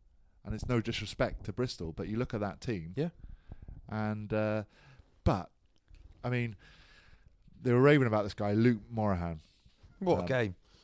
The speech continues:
Speaker 1: I mean, he's been capped by Australia,
Speaker 2: Mm.
Speaker 1: but
Speaker 2: What a game.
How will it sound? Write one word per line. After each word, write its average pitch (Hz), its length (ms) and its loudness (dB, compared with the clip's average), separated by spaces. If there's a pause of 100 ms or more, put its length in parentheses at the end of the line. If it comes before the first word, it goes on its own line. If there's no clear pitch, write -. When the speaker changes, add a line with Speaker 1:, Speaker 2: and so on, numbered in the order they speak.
(220)
Speaker 1:
I 113 60 -4
mean, 120 120 0
he's 110 80 -2
been 120 120 -4
capped - 460 -2
by 107 260 2
Australia, 98 680 -2
Speaker 2:
Mm. 104 180 -6 (1120)
Speaker 1:
but 92 300 -4 (840)
Speaker 2:
What 185 220 0
a 139 40 -4
game. 143 260 2